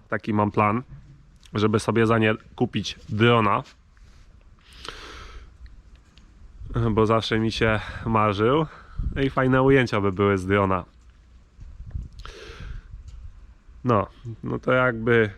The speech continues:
ktoś chciał, już jednego posta dzisiaj wrzuciłem, tak, takiego na przywitanie dla wspierających. Także jakby ktoś chciał, no to macie taką możliwość.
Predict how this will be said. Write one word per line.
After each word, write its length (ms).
ktoś 520
chciał, 520
już 420
jednego 460
posta 440
dzisiaj 320
wrzuciłem, 600
tak, 300
takiego 380
na 140
przywitanie 680
dla 140
wspierających. 800
Także 220
jakby 340
ktoś 340
chciał, 440
no 120
to 300
macie 300
taką 240
możliwość. 760